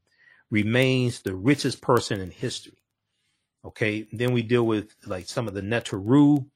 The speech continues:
the forces of nature, the deities in, uh, ancient Kemet, like Bast or Bastet. And we see Bast, uh, depicted in the film Black Panther,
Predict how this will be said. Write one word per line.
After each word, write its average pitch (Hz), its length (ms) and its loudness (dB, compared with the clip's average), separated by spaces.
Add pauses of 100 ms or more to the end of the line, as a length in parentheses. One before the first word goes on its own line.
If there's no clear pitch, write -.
(320)
the - 80 -12
forces 117 480 0
of 95 80 -6
nature, 123 400 -2
the 92 140 -6
deities 120 880 -4 (340)
in, 95 360 -10
uh, 90 300 -10
ancient 117 340 -8
Kemet, 131 400 0 (340)
like 95 320 -8
Bast 131 640 0 (100)
or 87 160 -4
Bastet. 110 840 -2 (680)
And 98 240 -4
we 107 80 -2
see 135 580 -2
Bast, 127 720 0 (800)
uh, 101 400 -2
depicted 120 680 -2
in 110 160 -4
the 101 80 -6
film 110 300 -4
Black 101 280 -6
Panther, 139 540 -4